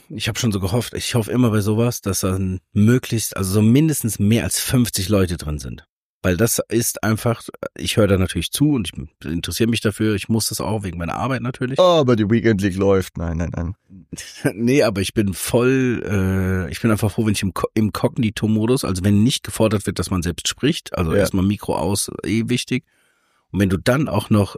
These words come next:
Speaker 1: äh, die Kamera auslassen kannst und du so ein bisschen in der Anonymität untergehst, fühle ich mich wohl.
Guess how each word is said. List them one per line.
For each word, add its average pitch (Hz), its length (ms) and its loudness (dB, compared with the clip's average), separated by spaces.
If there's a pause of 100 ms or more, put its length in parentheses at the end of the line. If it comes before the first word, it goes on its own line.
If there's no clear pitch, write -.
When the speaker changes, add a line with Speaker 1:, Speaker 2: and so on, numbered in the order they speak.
Speaker 1:
äh, 92 320 0
die 85 100 -10
Kamera 135 320 2
auslassen 87 540 -2
kannst 92 400 -2
und 90 120 -2
du 95 60 0
so 85 80 0
ein 87 80 -2
bisschen 113 240 0
in 110 60 4
der - 160 -2
Anonymität 110 680 2
untergehst, 95 800 -2
fühle 110 200 0
ich 92 100 -4
mich 95 180 -2
wohl. 92 220 -2